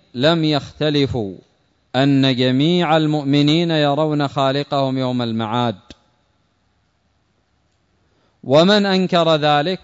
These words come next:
فليس بمؤمن عند المؤمنين.'" وهذا في حكاية الإجماع، "إن المؤمنين لم يختلفوا أن جميع المؤمنين يرون خالقهم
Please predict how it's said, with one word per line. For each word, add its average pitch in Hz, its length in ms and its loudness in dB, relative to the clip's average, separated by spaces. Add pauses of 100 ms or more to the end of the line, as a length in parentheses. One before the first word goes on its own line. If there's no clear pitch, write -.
(140)
فليس 147 500 -2
بمؤمن 135 880 -2 (100)
عند 135 280 -2
المؤمنين.'" 98 760 -6 (2250)
وهذا 110 300 -4
في 120 180 -8
حكاية 131 440 -8
الإجماع، 123 480 -6 (1300)
"إن 127 200 2
المؤمنين 139 720 2
لم 170 180 0
يختلفوا 143 760 -2 (920)
أن 147 320 2
جميع 170 440 2
المؤمنين 165 640 0
يرون 160 520 0
خالقهم 131 920 -2